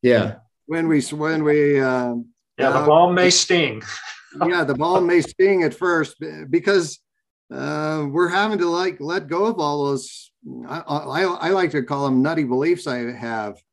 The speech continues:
Speaker 1: Mm-hmm.
Speaker 2: Uh, I'm ha-, I'm having to first, like, you know, w-, most people probably don't struggle with this, but I really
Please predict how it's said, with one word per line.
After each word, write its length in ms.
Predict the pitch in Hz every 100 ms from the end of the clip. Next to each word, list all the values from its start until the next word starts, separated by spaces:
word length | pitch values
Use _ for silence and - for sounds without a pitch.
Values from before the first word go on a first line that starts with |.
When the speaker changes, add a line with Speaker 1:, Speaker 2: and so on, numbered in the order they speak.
| _ _
Speaker 1:
Mm-hmm. 160 | - 110
Speaker 2:
Uh, 40 | 113
I'm 360 | 117 175 - - 151
ha-, 200 | 143 156
I'm 180 | 147 143
having 300 | 139 175 180
to 60 | 127
first, 280 | 165 196 185
like, 300 | 147 143 123 - _ _ _ _ 120
you 180 | 127 160
know, 180 | 139 135 120
w-, 280 | - 151 185 -
most 380 | 131 143 170 170
people 280 | 160 139 139
probably 320 | 135 131 127
don't 180 | 127 120
struggle 460 | - 131 123 120
with 160 | 117 110
this, 180 | 135 127
but 120 | 127
I 120 | 131
really 500 | 147 147 147 135 120